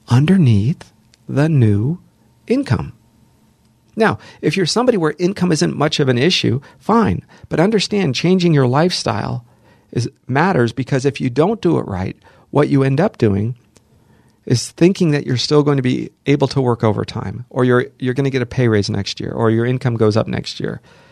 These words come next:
But I think one of the biggest mistakes people make is they fail to move to more conservative financial investment retirement choices.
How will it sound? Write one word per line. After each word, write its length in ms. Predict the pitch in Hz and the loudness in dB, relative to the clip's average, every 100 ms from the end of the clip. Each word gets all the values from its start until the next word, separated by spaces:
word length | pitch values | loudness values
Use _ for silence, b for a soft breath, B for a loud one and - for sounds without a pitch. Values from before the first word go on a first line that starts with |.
| b b - | b b -2
But 180 | 131 - b b b - | -2 -2 b b b -4
I 160 | 139 180 | -2 0
think 220 | 185 139 | -2 -2
one 180 | 139 147 | -2 0
of 80 | |
the 80 | 123 | -2
biggest 400 | 113 139 147 - | 0 0 0 -2
mistakes 400 | 127 - 127 - | -4 -2 -4 -2
people 260 | - 117 104 | -4 -2 0
make 320 | 101 90 - - _ _ _ _ _ _ _ _ _ | 0 -2 -8 -20 _ _ _ _ _ _ _ _ _
is 140 | 104 101 | -6 0
they 160 | 107 | 0
fail 360 | 110 - 135 156 | 0 -2 0 0
to 120 | - | -2
move 380 | 127 113 113 113 B B - | 0 2 0 -2 B B -6
to 100 | 120 | -2
more 340 | 113 117 135 147 | 0 2 2 0
conservative 920 | - 151 139 131 117 110 113 113 113 b b b b | 0 -2 -2 0 2 2 2 2 -2 b b b b
financial 680 | _ - 113 110 107 - 113 | _ -4 -2 0 -2 -4 -4
investment 680 | 104 107 107 - 110 - _ | -2 0 -2 -2 -6 -6 _
retirement 680 | 117 110 113 101 104 101 - | -6 -6 -2 0 2 0 -4
choices. 600 | - 95 92 - - - | -2 0 0 -6 -10 -18